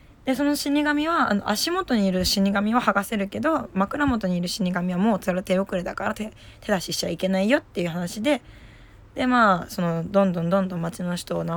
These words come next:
してって、あの、不思議な医者がいるみたいな評判になって、お金を手に入れてくんだけど、ある日、なんか、千両の、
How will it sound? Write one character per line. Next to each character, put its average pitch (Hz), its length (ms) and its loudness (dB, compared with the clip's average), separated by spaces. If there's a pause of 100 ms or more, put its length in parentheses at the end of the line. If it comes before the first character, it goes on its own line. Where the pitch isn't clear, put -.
し 180 60 -8
て - 120 -8
っ - 40 -8
て、 262 380 0
あ 180 140 -4
の、 165 320 -6 (640)
不 - 160 -4
思 220 100 4
議 214 60 4
な 202 140 4
医 202 60 2
者 208 160 2
が 202 120 4
い 196 80 4
る 226 100 2
み 214 120 2
た 175 100 -6
い 165 60 -4
な 170 240 -8 (260)
評 190 200 2
判 190 200 2
に 196 40 2
な 208 100 2
っ - 40 -12
て、 240 460 -2
お 202 80 -2
金 185 240 0
を 180 60 -2
手 220 100 -4
に 185 100 0
入 170 60 -4
れ 185 80 -4
て 190 100 -8
く 226 140 -6
ん 196 40 -2
だ 180 100 -6
け 190 120 -10
ど、 226 160 -2 (1040)
あ 285 80 0
る 294 80 4
日、 247 380 2
な 180 140 -4
ん 185 60 -8
か、 - 280 -8 (1200)
千 302 280 0
両 190 180 2
の、 180 220 -8